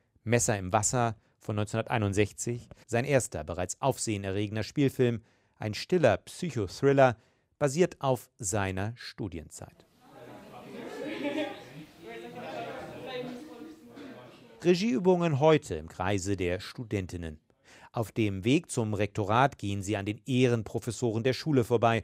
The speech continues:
Natürlich Polanski, aber auch Martin Scorsese,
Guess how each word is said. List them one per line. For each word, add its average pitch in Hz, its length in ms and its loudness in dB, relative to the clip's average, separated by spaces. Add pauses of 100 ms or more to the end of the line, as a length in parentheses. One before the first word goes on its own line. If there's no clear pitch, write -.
(240)
Natürlich 175 500 2
Polanski, 104 760 -2 (280)
aber 123 180 4
auch 139 140 0
Martin 117 340 0
Scorsese, 120 720 0